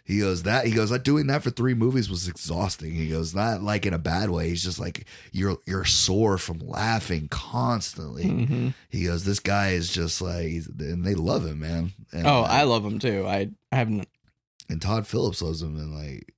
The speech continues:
Speaker 1: he's like, "I would've made fucking ten of those if they would've let me." You
Speaker 2: Yeah.
Speaker 1: know, but, you know, you had to wrap it up eventually.
Speaker 2: <laughs> Exactly.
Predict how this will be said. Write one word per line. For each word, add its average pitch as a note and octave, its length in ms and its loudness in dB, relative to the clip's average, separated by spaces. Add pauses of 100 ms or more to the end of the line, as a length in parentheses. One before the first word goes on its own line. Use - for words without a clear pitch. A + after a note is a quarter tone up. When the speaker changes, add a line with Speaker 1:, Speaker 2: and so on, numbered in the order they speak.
Speaker 1:
he's F2 180 -14
like, B1 280 -12
"I G#2+ 80 -4
would've A2+ 180 -4
made A2 220 -6
fucking F#2 260 -8
ten B2+ 220 -2
of A#2 60 -2
those E2+ 280 -6
if - 100 -10
they E2 120 -6
would've D#2+ 180 -6
let D#2+ 220 -8
me." D2+ 180 -10 (160)
You - 80 4
Speaker 2:
Yeah. A2 220 4
Speaker 1:
know, D2+ 100 -8
but, C2+ 220 -6 (1040)
you - 80 -6
know, E2 100 0
you E2 120 2
had F2 100 2
to F2 40 2
wrap G2 200 2
it G2+ 60 0
up G#2+ 120 0
eventually. G#2+ 520 -6
Speaker 2:
<laughs> - 40 -6
Exactly. A#2 720 2